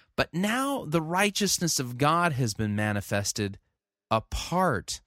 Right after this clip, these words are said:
from the law. Although the law and the prophets, they bear witness to it. The righteousness of God that is through faith in Jesus Christ for all who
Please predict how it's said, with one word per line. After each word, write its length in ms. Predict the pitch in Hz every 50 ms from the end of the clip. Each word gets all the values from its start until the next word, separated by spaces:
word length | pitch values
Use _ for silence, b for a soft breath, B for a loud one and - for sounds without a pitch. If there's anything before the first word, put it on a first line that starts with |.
| _ _
from 280 | _ _ - 98 92 92
the 120 | 85 85
law. 380 | 82 76 76 67 57 53 - - - B B B B B B B B
Although 340 | - 110 117 110 123 131 135
the 100 | 127 131
law 300 | 127 127 131 131 135 139
and 80 | 127 120
the 60 | 113
prophets, 480 | - - 151 156 165 - 104 95 -
they 160 | - 120 120 117
bear 280 | 120 131 135 139 135
witness 460 | 131 143 180 - - - 110 95 - -
to 200 | - - 95 71
it. 140 | 55 52 - B B B B B B B -
The 100 | 127 127
righteousness 760 | 135 151 170 202 202 - - 175 160 - - 156 143 135 -
of 260 | - 127 113 107 101
God 340 | 135 147 160 165 156 131 110
that 120 | 110 98
is 120 | 101 - -
through 240 | - 127 123 113
faith 520 | - - - - 151 151 170 180 185 - - -
in 220 | 139 131 131 120
Jesus 580 | 107 113 135 151 160 156 - - 127 120 - -
Christ 560 | - - - 156 156 160 160 147 - - -
for 260 | - - 117 117 - -
all 460 | - 127 139 151 160 160 160 160 156
who 580 | 135 120 135 147 151 147 143 139 139 135 131